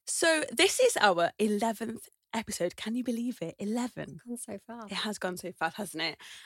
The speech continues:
Speaker 1: And I think one of our favourite parts of doing this podcast is the community that we've built and, you know, the questions that we get asked and the conversations that kind of come from the episode topics. And so we thought we'd just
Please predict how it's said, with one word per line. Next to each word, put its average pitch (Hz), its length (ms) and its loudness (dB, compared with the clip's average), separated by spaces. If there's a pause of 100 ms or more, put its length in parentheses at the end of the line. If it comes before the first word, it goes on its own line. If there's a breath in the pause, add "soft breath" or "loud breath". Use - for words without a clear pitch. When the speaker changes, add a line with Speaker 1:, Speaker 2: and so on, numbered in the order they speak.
(100)
Speaker 1:
And 208 480 8 (240)
I - 100 -6
think 233 140 2
one 233 100 2
of 233 80 -2
our 233 140 6
favourite 208 320 0
parts - 560 0
of 180 220 0 (160)
doing 226 240 2
this 180 180 -6
podcast 180 640 0
is 185 380 4
the 214 60 2
community 262 400 2
that 170 60 4
we've 175 160 -4
built 190 400 2 (400 loud breath)
and, 180 460 2
you 208 80 -2
know, 175 160 2
the 180 100 0
questions 185 340 -2
that - 80 -6
we 175 100 2
get - 260 0
asked 294 500 4
and 180 220 0
the 185 80 -4
conversations 185 600 -2
that 175 200 2
kind 185 140 -4
of 170 160 -8
come 185 260 -2
from 160 460 -2 (180)
the - 100 -4
episode 170 360 -6
topics. - 560 -6 (560 loud breath)
And 208 160 2
so 254 80 2
we 269 80 0
thought 269 200 2
we'd 233 120 -2
just - 260 -2